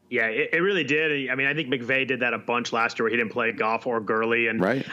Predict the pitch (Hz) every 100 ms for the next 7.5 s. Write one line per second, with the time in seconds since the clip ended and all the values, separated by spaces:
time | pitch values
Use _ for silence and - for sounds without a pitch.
0 | - 139 151 185 - 170 226 220 214 165
1 | 202 247 - 143 165 196 - 196 156 175
2 | 165 160 165 156 156 131 151 147 - 147
3 | 135 107 120 147 196 202 226 262 - 147
4 | 139 170 143 143 135 104 95 117 123 131
5 | 160 151 151 190 185 160 143 160 147 127
6 | 127 131 127 127 143 135 120 120 123 120
7 | 107 123 101 104